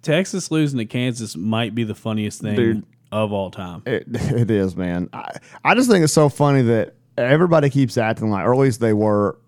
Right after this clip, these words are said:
Speaker 2: early in the season, like when Texas and Oklahoma come to the S E C, that they're just, like, gonna take over and be powerhouses. And dude, I,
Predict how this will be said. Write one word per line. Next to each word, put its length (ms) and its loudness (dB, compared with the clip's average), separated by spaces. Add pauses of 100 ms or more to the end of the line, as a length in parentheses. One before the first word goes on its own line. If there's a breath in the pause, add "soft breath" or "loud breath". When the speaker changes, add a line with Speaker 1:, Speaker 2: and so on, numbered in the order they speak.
Speaker 2:
early 220 0
in 80 0
the 40 -2
season, 320 0
like 220 0
when 160 2
Texas 400 0
and 180 0
Oklahoma 540 0
come 240 0
to 60 -2
the 120 2
S 200 0
E 20 -6
C, 200 0
that 120 -4
they're 140 0
just, 240 -4
like, 160 0
gonna 160 0
take 260 0
over 320 2
and 80 0
be 160 2
powerhouses. 640 0
And 120 -2
dude, 160 2
I, 260 0